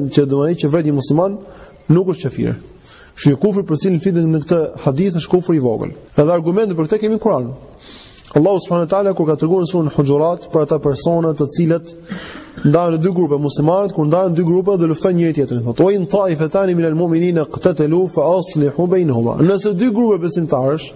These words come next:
luftojnë kundër njëri tjetrit, domthonë me shpatë, atëherë bëni pajtim mes tyre. Së pari i qyti Allahu këta besimtarë të dyja palët. Dhe po qëse do luftoni njëri tjetrin, do i qe kufri i madh, do qu-,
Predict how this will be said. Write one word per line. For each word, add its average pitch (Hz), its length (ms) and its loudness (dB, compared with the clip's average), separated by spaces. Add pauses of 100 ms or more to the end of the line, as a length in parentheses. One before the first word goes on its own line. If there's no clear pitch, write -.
(480)
luftojnë 196 500 2
kundër 190 280 0
njëri 151 180 0
tjetrit, 139 240 0
domthonë 160 240 0
me 185 100 0
shpatë, 160 400 -2 (340)
atëherë 208 320 0
bëni 262 260 0
pajtim 202 340 0
mes 160 160 -4
tyre. 123 240 -2 (400)
Së - 240 -2
pari 247 300 0
i - 20 -2
qyti 233 300 0
Allahu 214 260 0
këta 233 160 0
besimtarë 180 600 0
të 156 100 0
dyja 147 240 2
palët. - 380 -6 (200)
Dhe 151 140 4
po 160 100 -4
qëse 202 300 -2
do 175 160 0
luftoni 175 320 0
njëri 160 140 0
tjetrin, 151 260 0
do 139 80 2
i 143 80 0
qe 175 140 0
kufri 180 280 0
i 147 40 2
madh, 170 260 0
do 165 80 0
qu-, 180 240 -2